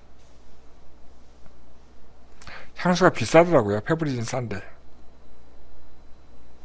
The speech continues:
한번 시-, 한번 들어가서 보시면 되게 싸게 살 수 있어요. 예.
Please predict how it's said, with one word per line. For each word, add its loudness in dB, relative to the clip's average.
한번 4
시-, 0
한번 2
들어가서 8
보시면 4
되게 6
싸게 8
살 4
수 0
있어요. 0
예. -4